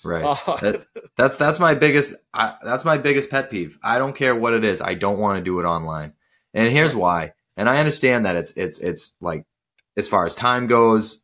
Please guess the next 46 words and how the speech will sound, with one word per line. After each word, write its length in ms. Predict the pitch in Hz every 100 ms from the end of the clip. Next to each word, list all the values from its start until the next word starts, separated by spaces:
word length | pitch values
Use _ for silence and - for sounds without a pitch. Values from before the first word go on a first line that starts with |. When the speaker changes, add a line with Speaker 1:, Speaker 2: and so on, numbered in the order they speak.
| _
Speaker 1:
you 120 | 95
can 100 | 95
do 140 | 98 107
it 40 |
in 60 | 95
your 120 | 101
off 200 | 98 -
time 320 | 101 98 92
or 80 | 85
whatever. 280 | 104 104 98
You 80 | 92
can 120 | 87
just 200 | 82 -
fit 140 | 117
it 100 | 110
in. 280 | 101 98 95 - _ _ _ _ _ _ _
But 300 | 110 104 -
every 280 | - 143 190
time 340 | 156 135 127 110
we 120 | 101
do 200 | 90 101
an 80 | 95
online 540 | 90 95 95 92 87
training, 580 | 82 107 104 85 80 82 - _ _ _
it 120 | 104
gives 220 | 98 117 120
me 140 | 131
a 80 | 117
reason 340 | 107 101 90
to 80 | 87
take 240 | 90 98
my 120 | 107 107
laptop, 640 | 98 82 76 80 78 - _ _ _ _ _ _ _ _ _
go 260 | 98 110
to 80 | 127
my 140 | 120 117
room 460 | 98 92 80 80 78 _ _ _ _ _
or 200 | 90 87
wherever 540 | 87 104 104 98 90 90
in 100 | 90
the 60 |
firehouse, 640 | 87 90 85 82 80 80 -
sit 300 | - - 123
there 180 | 120 104
by 320 | 87 98 107
myself 720 | 117 117 107 110 90 85 -